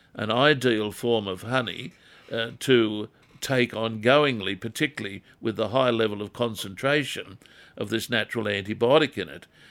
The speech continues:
Now, I know that's provocative, uh, and there may be an alternative argument, but, um, I would not see, um, it necessarily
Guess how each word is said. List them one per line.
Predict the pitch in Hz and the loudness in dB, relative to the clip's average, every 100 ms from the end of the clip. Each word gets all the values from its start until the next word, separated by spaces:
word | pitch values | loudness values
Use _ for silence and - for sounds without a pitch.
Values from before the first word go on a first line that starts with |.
| - | -8
Now, | 107 | -4
I | 104 | 0
know | 123 | 2
that's | 143 135 | 2 0
provocative, | - 127 131 127 - 123 190 247 - _ - - - | -2 4 4 4 0 0 0 -6 -20 _ -20 -12 -4
uh, | 101 101 | -2 -2
and | 110 110 | -2 0
there | 110 | 2
may | 113 117 | 4 4
be | 110 | 6
an | 110 | 4
alternative | 110 110 120 110 101 107 | 2 4 4 4 0 2
argument, | 127 135 107 90 78 - - - - - | 4 2 0 -8 -10 -18 -20 -20 -12 0
but, | 101 - - | 0 0 -4
um, | 117 104 101 - - - _ | 0 0 -2 -14 -20 -20 _
I | - 123 123 - 80 | 2 4 4 2 -6
would | 135 117 113 | -2 0 2
not | 127 123 - | 0 0 -4
see, | - 156 139 92 113 175 - _ _ - | -2 4 4 4 -4 -8 -12 _ _ -10
um, | 104 101 98 104 - - _ - | -6 -4 -6 -10 -20 -20 _ -2
it | 131 - - - | -2 -2 -8 -4
necessarily | 123 120 117 - 143 151 127 92 95 | -2 0 -2 2 6 8 8 4 -6